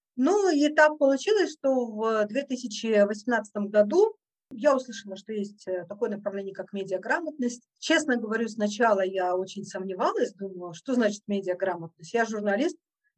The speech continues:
и что я не медиаграмотна, <laughs> что я ж чего-то не знаю о медиа. Я почти там двадцать лет преподаю в университете, я работаю в сми, я там активно о себе везде заявляю, да, и я не знаю чего-то о медиа. Я просто ради интереса, честно вам говорю, ради какого-то вот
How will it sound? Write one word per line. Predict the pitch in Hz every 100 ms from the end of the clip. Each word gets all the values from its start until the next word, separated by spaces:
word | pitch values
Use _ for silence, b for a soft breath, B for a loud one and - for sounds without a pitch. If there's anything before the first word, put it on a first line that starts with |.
| _ -
и |
что | - -
я | 214 214
не | 214 214
медиаграмотна, | 220 208 196 196 269 339 302 240
<laughs> | 359 - 659 494
что | - 349
я | 294 302
ж | -
чего-то | 311 302 302
не | 262
знаю | 254 247 254 233
о | 226
медиа. | 233 370 466 240 214
Я | 262 262
почти | 262 262 269
там | 247 240
двадцать | 247 285 285 254
лет | 254 247
преподаю | 240 233 240 247 240
в |
университете, | 240 240 247 247 233 - 277 302 285 285 262
я | 254 262
работаю | 254 233 247 247 233
в | 233
сми, | - 247 294 285
я | 240
там | 247 254
активно | - - 247 240
о | 240
себе | 214 247
везде | 226 214 220 226
заявляю, | 214 220 220 294 330 254
да, | 247 277 -
и | 240 247
я | 233 220 262
не | 254
знаю | 240 247 247
чего-то | 240 220 - 226
о |
медиа. | 277 480 262
Я | 277
просто | 339 311 302 226
ради | 262 294 285 233
интереса, | 214 208 226 285 302 233
честно | 240 233 220
вам | 190 190
говорю, | 196 214 330
ради | 254 220 208
какого-то | 214 262 233 214
вот | 214